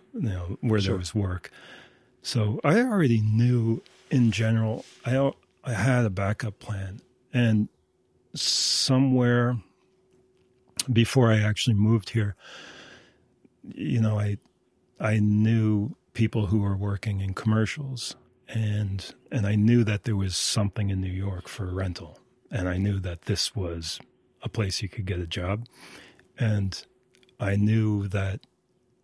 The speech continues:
Speaker 1: um, that there was gonna be a lot of possibilities for other jobs.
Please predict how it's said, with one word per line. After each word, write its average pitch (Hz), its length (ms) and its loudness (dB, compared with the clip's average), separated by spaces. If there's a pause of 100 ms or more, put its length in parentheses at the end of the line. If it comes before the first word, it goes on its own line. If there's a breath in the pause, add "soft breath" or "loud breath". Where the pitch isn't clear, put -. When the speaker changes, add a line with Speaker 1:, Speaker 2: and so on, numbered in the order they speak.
(120)
Speaker 1:
um, 101 440 -4 (2000)
that 110 180 0
there 117 160 2
was 101 340 -2 (260)
gonna 127 200 4
be 110 100 4
a 107 80 2
lot 95 200 -2
of 90 80 -10
possibilities 98 880 -2
for 101 400 -2 (140)
other 107 300 2
jobs. 82 680 -8